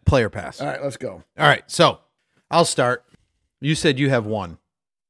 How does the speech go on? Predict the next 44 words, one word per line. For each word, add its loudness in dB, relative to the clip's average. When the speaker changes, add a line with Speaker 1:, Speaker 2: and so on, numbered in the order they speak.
Speaker 1:
Two? 2
Speaker 2:
Uh, -2
one 4
or 2
two. -6
Speaker 1:
One 0
or 2
Speaker 2:
One 2
Speaker 1:
two. -10
Speaker 2:
for -2
sure, 0
but -8
two. -6
Speaker 1:
You 0
want 4
me 4
to 0
go 4
right 4
through -2
mine? 0
Speaker 2:
Yes. -6
Speaker 1:
All 0
right, 4
here -2
we 0
go. 4
Player 4
Speaker 2:
'Cause 2
Speaker 1:
pass. 4
Speaker 2:
And 2
then 4
if -2
you 0
did 2
one 0
of -4
mine, 0
then -4
we'll -8
Speaker 1:
Sure. -4
Player 6
pass. 2
Alexa, 2